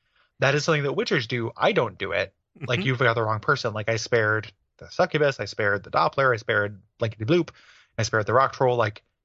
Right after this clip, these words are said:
Speaker 1: I don't kill sentient monsters.
Speaker 2: Mm-hmm.
Speaker 1: Um, if you do that, their werewolf leader is still too mad, will fight you, but he doesn't, uh, like, his friends don't join in.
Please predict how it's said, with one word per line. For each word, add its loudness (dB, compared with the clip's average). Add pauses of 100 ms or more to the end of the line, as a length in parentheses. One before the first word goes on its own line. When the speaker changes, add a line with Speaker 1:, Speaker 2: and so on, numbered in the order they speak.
(100)
Speaker 1:
I 2
don't 0
kill 0
sentient -2
monsters. -12 (120)
Speaker 2:
Mm-hmm. -6
Speaker 1:
Um, -6
if -6
you 2
do 2
that, 2
their 2
werewolf 2
leader 2
is -4
still 0
too -4
mad, 0
will -4
fight -2
you, -8
but 0
he -4
doesn't, 0
uh, -4
like, -4
his -4
friends 0
don't -6 (300)
join -4
in. -12